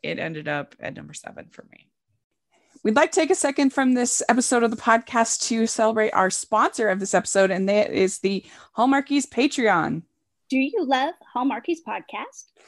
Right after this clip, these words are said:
Speaker 1: Do you want an inside scoop into what happens on the podcast?
Speaker 2: Do you want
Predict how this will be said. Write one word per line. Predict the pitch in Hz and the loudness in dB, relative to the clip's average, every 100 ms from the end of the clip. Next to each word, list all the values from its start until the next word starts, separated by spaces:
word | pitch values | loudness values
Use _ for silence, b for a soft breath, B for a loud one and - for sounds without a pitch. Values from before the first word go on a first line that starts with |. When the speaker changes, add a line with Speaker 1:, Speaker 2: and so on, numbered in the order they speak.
| b b b - | b b b -2
Speaker 1:
Do | 277 | 0
you | 330 | 2
want | 247 208 | 0 0
an | 185 | -2
inside | - 277 302 269 - | 0 0 2 0 -2
scoop | - 233 269 | -2 0 2
into | 220 196 | 0 2
what | 214 | 0
happens | 214 190 240 247 | 2 -2 0 0
on | 254 | 0
the | 277 | 0
podcast? | 285 294 - 320 381 - - _ _ - | 0 -4 0 0 0 -4 -10 _ _ -10
Speaker 2:
Do | 247 | -4
you | 262 311 | 0 2
want | 262 254 | 2 -2